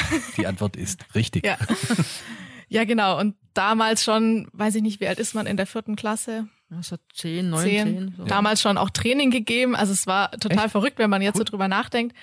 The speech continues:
Speaker 2: Ähm, aber das war einfach so mein Leben, Fußball. Ähm, genau, dann mit sechs Jahren habe ich damals angefangen in der Fußballschule Fair Play in Sindelfingen,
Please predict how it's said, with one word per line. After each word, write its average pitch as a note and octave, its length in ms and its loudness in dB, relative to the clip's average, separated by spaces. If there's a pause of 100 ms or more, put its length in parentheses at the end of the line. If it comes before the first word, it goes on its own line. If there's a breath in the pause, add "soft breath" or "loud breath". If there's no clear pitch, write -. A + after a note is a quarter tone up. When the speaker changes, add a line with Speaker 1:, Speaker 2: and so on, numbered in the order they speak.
(360 loud breath)
Speaker 2:
Ähm, G3+ 400 2
aber F#3+ 140 2
das G#3 120 0
war A3+ 100 2
einfach A3+ 260 0
so G#3+ 340 2
mein G3+ 300 2
Leben, C4 320 -2
Fußball. D4 480 0 (920)
Ähm, A3+ 480 6 (580 loud breath)
genau, G#3+ 460 4
dann G3 460 0
mit G3+ 260 0
sechs - 360 0
Jahren B3+ 400 2
habe A3 160 2
ich - 80 -4
damals G3+ 320 4
angefangen A3 640 2
in G#3 140 2
der G3+ 120 4
Fußballschule G#3 600 2
Fair F#3+ 220 2
Play G#3 260 4
in G#3 120 8
Sindelfingen, C#4+ 560 2